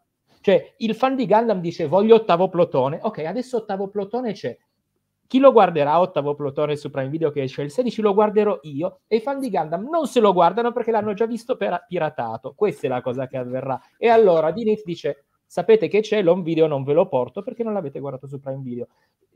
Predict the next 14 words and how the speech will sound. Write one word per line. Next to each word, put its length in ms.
Siamo 280
sempre 240
al 40
solito 240
discorso. 560
I 120
fan 200
di 80
animazione 600
fino 280
a, 400
al 140
trentuno 300
dicembre 680